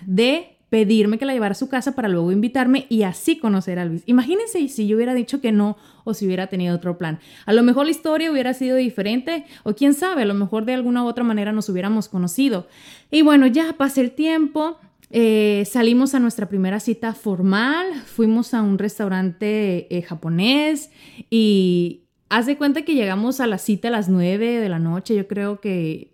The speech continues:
diez cuando más tarde, y fuimos los últimos en salir. O sea, eh, re-, terminaron, eh, el, el, cerraron el restaurante porque ya era como la una, una y media de la mañana,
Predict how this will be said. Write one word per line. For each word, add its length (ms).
diez 420
cuando 240
más 240
tarde, 320
y 80
fuimos 300
los 300
últimos 720
en 220
salir. 520
O 60
sea, 300
eh, 220
re-, 140
terminaron, 1160
eh, 640
el, 80
el, 680
cerraron 420
el 100
restaurante 600
porque 220
ya 120
era 140
como 220
la 160
una, 360
una 160
y 20
media 200
de 40
la 100
mañana, 480